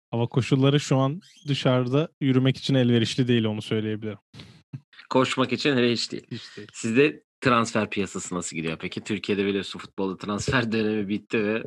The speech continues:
Speaker 2: bayağı hızlı geçti.
Speaker 1: Valla bize işte Candice Parker'ın gelmesiyle bir hız artışı oldu. Ama Bulls
Speaker 2: O-
Speaker 1: tarafına baktığında bir, orada bir gelişme yok.
Speaker 2: Bu arada Diana Taurasi de, e, Phoenix Mercury ile imzalamış.
Speaker 1: Evet.
Speaker 2: Gerçekten harika bir duyumla,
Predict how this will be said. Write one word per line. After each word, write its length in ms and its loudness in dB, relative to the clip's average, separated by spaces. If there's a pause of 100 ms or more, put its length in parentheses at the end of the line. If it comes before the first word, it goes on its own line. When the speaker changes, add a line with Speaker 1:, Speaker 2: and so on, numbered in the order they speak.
Speaker 2:
bayağı 300 -2
hızlı 220 -4
geçti. 340 -6
Speaker 1:
Valla 220 0
bize 300 2
işte 280 -4
Candice 360 0
Parker'ın 380 2
gelmesiyle 680 0
bir 140 4
hız 380 0
artışı 440 -4
oldu. 360 -8
Ama 280 -4
Bulls 280 0
Speaker 2:
O- 40 4
Speaker 1:
tarafına 380 0
baktığında 500 0
bir, 180 0
orada 300 0
bir 60 -2
gelişme 360 -4
yok. 300 -6 (420)
Speaker 2:
Bu 180 0
arada 300 0
Diana 280 2
Taurasi 520 0
de, 220 0 (120)
e, 160 0
Phoenix 360 0
Mercury 440 2
ile 120 0
imzalamış. 500 -2
Speaker 1:
Evet. 80 -10
Speaker 2:
Gerçekten 420 -2
harika 440 0
bir 140 0
duyumla, 540 -2